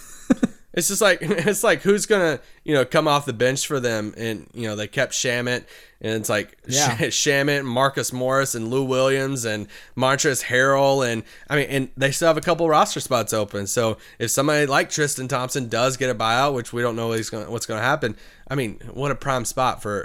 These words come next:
Speaker 2: a big like him.
Speaker 1: Yeah. Um, the Drummond to Cleveland seemed like it kinda surprised everyone because it was for nothing. Basically, a future second,
Speaker 2: Yeah.
Speaker 1: a second round pick. Brandon Knight goes back to Detroit, and John Henson.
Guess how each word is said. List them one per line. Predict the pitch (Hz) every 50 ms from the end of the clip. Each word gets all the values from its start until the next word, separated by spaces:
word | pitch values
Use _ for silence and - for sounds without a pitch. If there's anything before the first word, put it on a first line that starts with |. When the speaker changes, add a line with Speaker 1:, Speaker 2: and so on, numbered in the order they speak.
| - -
Speaker 2:
a | 85 90 98
big | 95 90 110 120 120 117
like | - 85 80 -
him. | - 69 67 65 - - - - - - -
Speaker 1:
Yeah. | - 127 123 110 95 - - - - - - - - -
Um, | 151 151 151 156 156 156 160 165
the | 175 175 170
Drummond | 151 131 170 202 220 247 269 247
to | 208 208
Cleveland | - - 185 214 240 240 202 190 143 117 120
seemed | - - 190 185 185 190 185
like | 185 175 165 160 151 - -
it | - 170 170 -
kinda | - 190 220 233
surprised | - - 202 - - 175 165 180 202 190
everyone | 226 214 226 233 226 233 220
because | 190 180 - - 175 165 165 160 151 151 - -
it | 160
was | 160 156 147 139
for | - - 156
nothing. | 135 117 120 147 - - 226 240 233
Basically, | - 226 202 214 233 233 254 254 233
a | 202
future | - - 196 196 185 - 208
second, | 180 - - 202 185 185 - 202 190
Speaker 2:
Yeah. | 175 -
Speaker 1:
a |
second | 135 - 185 180 170 180
round | 180 170 160 151 135
pick. | 147 160 165 - - - - - - - _
Brandon | - 165 165 170 165 156
Knight | 151 151 160 160
goes | 165 160 143
back | 131 135 160 156 151 139
to | - 143
Detroit, | 143 131 - - 151 151 151 151
and | 139 131
John | 127 - 135 135 131
Henson. | - 135 151 156 - - 120 110 107 107